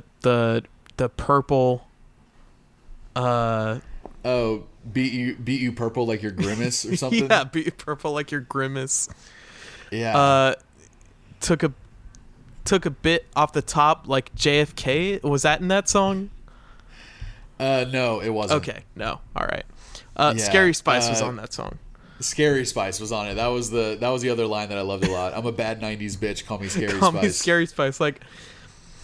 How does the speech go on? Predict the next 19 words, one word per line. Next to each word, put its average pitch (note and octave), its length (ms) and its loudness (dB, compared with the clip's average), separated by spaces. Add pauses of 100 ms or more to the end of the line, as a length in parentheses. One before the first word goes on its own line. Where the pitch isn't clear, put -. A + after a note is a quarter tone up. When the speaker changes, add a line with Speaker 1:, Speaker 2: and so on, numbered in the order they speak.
(460)
Speaker 1:
it, F3 180 4 (120)
it's - 480 2
just, - 460 0
like, D#3 360 2
I D3+ 100 2
guess F3 520 0 (1300)
the D#3 100 0
new D3+ 200 4
generation D#3 600 2
is C3+ 160 0
coming C#3+ 400 0
up B2 280 2 (640)
and C#3 240 2
is C#3 160 -4
making C#3+ 440 0
these C#3 160 4
specific - 800 0
references C3 760 2
to B2 460 2